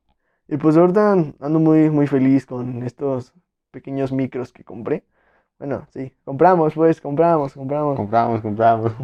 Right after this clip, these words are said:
Speaker 2: <laughs>
Speaker 1: Eh, este, <laughs> pues como pueden ver ahí en la página de Broadcast,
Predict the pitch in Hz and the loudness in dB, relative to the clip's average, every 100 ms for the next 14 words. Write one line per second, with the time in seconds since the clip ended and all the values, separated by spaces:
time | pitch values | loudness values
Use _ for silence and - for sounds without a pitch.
0 | 127 - _ 156 165 165 - 160 156 160 | -10 -10 _ 0 2 2 0 -2 2 2
1 | 160 160 170 - 170 - - _ _ _ | 2 0 -2 -2 -6 -8 -14 _ _ _
2 | _ _ _ _ - 254 - - 165 175 | _ _ _ _ -10 -8 -6 -2 4 6
3 | 170 165 226 226 220 208 208 208 190 190 | 6 4 4 6 6 6 6 4 4 4
4 | 190 170 135 123 147 165 175 202 | 4 6 6 6 4 4 -2 -4